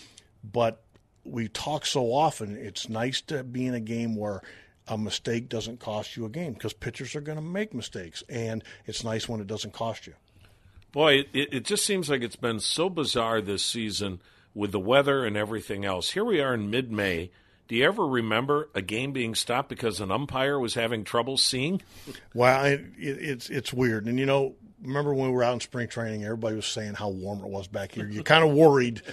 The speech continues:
Speaker 1: <laughs> that it would come late, and it has. Um, you know, it's hard. And, and I didn't have a problem with what the umpire did 'cause everybody was having trouble seeing.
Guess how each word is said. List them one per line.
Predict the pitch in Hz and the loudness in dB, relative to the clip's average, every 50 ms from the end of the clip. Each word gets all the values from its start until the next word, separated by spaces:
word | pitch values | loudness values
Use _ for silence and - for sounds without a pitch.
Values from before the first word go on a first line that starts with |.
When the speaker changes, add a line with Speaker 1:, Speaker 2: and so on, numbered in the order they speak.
| - | -14
Speaker 1:
<laughs> | - - - | -16 -16 -12
that | - 113 131 131 | 2 4 6 8
it | 143 143 | 8 8
would | 131 131 120 | 6 4 2
come | - 143 135 127 | 2 2 2 4
late, | 120 117 117 113 104 98 - - | 4 4 4 2 2 0 -4 -2
and | 151 139 139 | 2 4 4
it | 135 113 | 4 8
has. | 135 131 123 110 98 98 95 - - - - - - - - - - _ _ - - | 8 8 8 8 6 2 -6 -8 -10 -12 -18 -20 -20 -20 -20 -20 -20 _ _ -18 -12
Um, | 143 120 113 107 104 104 104 - _ _ _ - | -10 -8 -8 -6 -8 -8 -10 -12 _ _ _ -4
you | 196 | 0
know, | 185 170 | 2 2
it's | 165 165 - | 2 2 2
hard. | - 214 202 170 156 | 2 2 2 2 2
And, | 143 143 - | -2 -2 -2
and | - 156 143 | -4 0 2
I | 156 214 | 2 2
didn't | 254 247 185 | 2 2 0
have | 175 156 135 | 0 2 0
a | 131 | 0
problem | - - - 143 139 131 135 123 | 2 4 4 4 4 4 0 -4
with | 107 104 | -2 0
what | 135 123 110 | 0 0 0
the | - 120 | 0 -2
umpire | 120 120 - 120 113 107 104 | -2 -2 0 0 0 0 0
did | 101 117 113 98 - - - | -2 -4 -6 -6 -8 -10 -10
'cause | - 117 107 - - - - - - _ _ _ | -10 -8 -8 -8 -10 -12 -18 -20 -20 _ _ _
everybody | - 147 147 196 170 156 170 151 | 0 2 4 4 6 6 6 6
was | 143 135 120 - | 6 2 2 2
having | 139 127 123 123 | 2 2 0 0
trouble | - - 135 120 117 113 | 0 0 0 0 0 -2
seeing. | - - 170 160 127 92 82 | -2 -2 -2 -2 -2 -4 -6